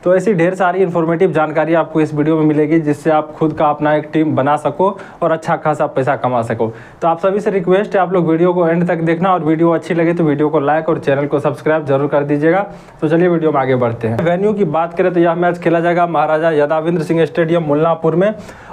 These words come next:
औसत score यहाँ का एक सौ अड़सठ है और overall ये एक हाई scoring venue है।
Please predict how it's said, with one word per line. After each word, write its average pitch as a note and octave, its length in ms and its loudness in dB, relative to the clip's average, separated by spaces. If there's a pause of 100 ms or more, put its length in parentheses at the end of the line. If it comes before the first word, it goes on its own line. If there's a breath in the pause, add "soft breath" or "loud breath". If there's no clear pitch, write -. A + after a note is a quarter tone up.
औसत E3 340 0
score G3+ 300 0
यहाँ G3 200 0
का F#3+ 120 0
एक F3+ 160 -2
सौ F#3+ 120 0
अड़सठ F3+ 340 0
है G3 80 2
और F#3 200 2
overall F3 400 2
ये F3+ 200 2
एक F3 120 -4
हाई E3 220 0
scoring F3 340 -2
venue D#3+ 320 2
है। F3 180 0